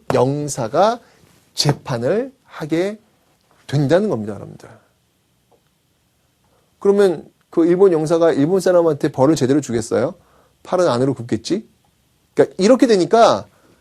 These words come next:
일본인들이 우리나라에 들어와가지고 자기들 마음대로 행사, 자원들 마음대로 행동할 수 있는 그런 여지를 열어놔버린 겁니다. 물론 여러분들, 이 치외법권이라고 하는 게 지금도 있어요.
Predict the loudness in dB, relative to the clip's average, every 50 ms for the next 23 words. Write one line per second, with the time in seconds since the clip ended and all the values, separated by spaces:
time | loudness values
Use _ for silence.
0 | _ _ _ _ _ _ _ _ _ _ _ 0 0 2 2 2 2 2 2 0
1 | 0 0 0 -2 -2 -2 -2 -4 -2 0 0 2 2 2 2 2 2 2 2 4
2 | 4 2 2 0 -2 0 2 2 2 2 0 -2 -2 0 2 2 4 2 2 2
3 | 0 -2 -4 -4 -2 -2 0 0 2 4 4 4 4 2 0 -2 -10 _ _ _
4 | _ _ _ _ -6 -4 -2 -2 -2 0 2 2 4 2 2 -2 -4 -4 -4 -4
5 | -2 -2 -2 -2 -2 -2 0 0 4 4 6 6 6 4 2 -2 -8 _ _ -10
6 | -8 -6 -2 0 0 0 -2 -2 -4 -4 -2 -2 -2 -4 -2 0 0 0 0 -2
7 | -6 -8 -6 -6 -6 -4 -4 -2 -2 -2 -2 -2 -2 -2 0 0 0 -2 -2 -4
8 | -6 -12 -16 -16 -20 -20 _ _ _ _ _ _ _ _ _ _ _ _ -4 -2
9 | 0 0 0 0 0 0 0 -2 -2 -2 -6 -12 _ _ -20 -20 -20 -20 _ _
10 | _ -4 -4 -2 -2 0 2 4 4 4 4 4 4 4 4 4 4 2 0 2
11 | 0 0 0 0 -2 -4 -4 -4 -4 -4 -6 -6 -8 -4 -2 0 0 0 0 -2
12 | -6